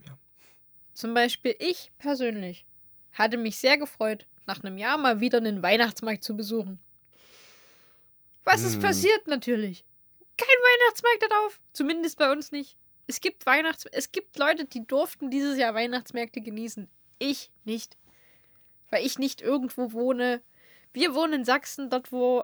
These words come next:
Speaker 2: alle dummen Menschen wachsen, gefühlt.
Speaker 1: <laughs>
Speaker 2: Weil
Speaker 1: Hast du das grad selber ausgedacht?
Speaker 2: Ja. <laughs> Weil ich so,
Speaker 1: Respekt.
Speaker 2: weil ich so emotional <laughs> aufgebracht bin,
Speaker 1: Ja,
Speaker 2: weil
Speaker 1: ja.
Speaker 2: es keinen Weihnachtsmarkt gab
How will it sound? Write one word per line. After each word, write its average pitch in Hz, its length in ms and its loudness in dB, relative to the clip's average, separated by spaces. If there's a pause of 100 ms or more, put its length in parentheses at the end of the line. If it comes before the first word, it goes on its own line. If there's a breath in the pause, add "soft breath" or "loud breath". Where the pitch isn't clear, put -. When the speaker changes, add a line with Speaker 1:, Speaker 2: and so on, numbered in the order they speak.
Speaker 2:
alle 254 340 0
dummen 254 340 -4
Menschen 214 340 -6
wachsen, 208 340 -8
gefühlt. 196 560 -10
Speaker 1:
<laughs> - 600 -8
Speaker 2:
Weil 240 300 6
Speaker 1:
Hast 240 120 6
du - 40 4
das - 180 0
grad 104 180 -6
selber 90 320 0
ausgedacht? 113 500 -2 (140)
Speaker 2:
Ja. 214 480 -6 (160)
<laughs> - 180 -6
Weil 302 1300 0
ich 359 80 2
so, 92 180 0 (100)
Speaker 1:
Respekt. 480 340 0
Speaker 2:
weil 294 160 2
ich 302 80 -6
so 302 160 -2
emotional 277 720 -2
<laughs> 294 120 -2
aufgebracht - 540 -10
bin, 277 160 -6 (180)
Speaker 1:
Ja, 95 160 0
Speaker 2:
weil 143 100 4
Speaker 1:
ja. 135 60 2
Speaker 2:
es 90 240 -2
keinen 311 400 0
Weihnachtsmarkt 339 720 0
gab - 180 -6